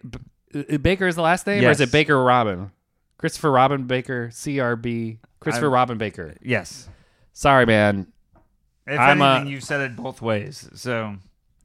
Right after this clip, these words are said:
Speaker 2: I've got it here somewhere.
Speaker 1: Okay. Ooh.
Speaker 2: No, I, I didn't post that one, I guess.
Speaker 1: Oh, okay. Well,
Speaker 2: I, I
Speaker 1: appreciate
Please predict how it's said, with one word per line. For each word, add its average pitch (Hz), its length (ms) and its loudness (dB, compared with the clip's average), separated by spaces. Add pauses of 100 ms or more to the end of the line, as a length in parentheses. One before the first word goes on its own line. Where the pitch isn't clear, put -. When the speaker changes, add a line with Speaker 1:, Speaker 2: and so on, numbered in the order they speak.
(760)
Speaker 2:
I've 110 160 -4
got 110 200 2
it 98 80 -4
here 98 240 -4
somewhere. 95 480 -6 (200)
Speaker 1:
Okay. 101 380 -2 (3250)
Ooh. 95 420 -8 (320)
Speaker 2:
No, 113 280 2
I, 104 140 -2 (120)
I 104 100 -4
didn't 107 200 -6
post 107 360 -2
that 95 180 -6
one, 92 160 -10
I 90 120 -10
guess. 90 320 -10
Speaker 1:
Oh, 131 200 4
okay. 95 360 -2
Well, 156 160 4
Speaker 2:
I, 127 220 2
I 120 60 -2
Speaker 1:
appreciate - 140 4